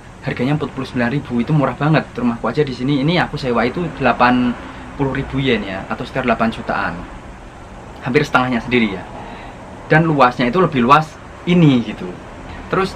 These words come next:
dia itu ada halaman, halaman kayak taman lah, bukan taman, halaman ya, halaman rumah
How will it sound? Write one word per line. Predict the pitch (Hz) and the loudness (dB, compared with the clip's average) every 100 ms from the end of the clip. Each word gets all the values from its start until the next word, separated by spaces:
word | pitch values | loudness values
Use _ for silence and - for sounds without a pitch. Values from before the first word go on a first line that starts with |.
| - | 0
dia | 127 117 | 4 4
itu | 123 185 147 | 4 2 2
ada | - 135 127 120 | 2 2 2 2
halaman, | 135 135 127 120 107 120 143 120 | 4 6 6 4 2 -2 -4 2
halaman | 117 107 107 107 104 101 | 2 4 2 -2 -4 -6
kayak | 107 98 101 - - - - | -4 -4 -4 -6 -8 -10 0
taman | 127 120 151 | 2 4 4
lah, | 123 - | 2 -2
bukan | 131 120 | 0 4
taman, | 165 151 117 | 4 4 0
halaman | 123 120 139 160 | 2 4 4 2
ya, | 101 - - - | 0 -8 -12 0
halaman | 127 117 117 | 4 6 4
rumah | 120 98 | 2 2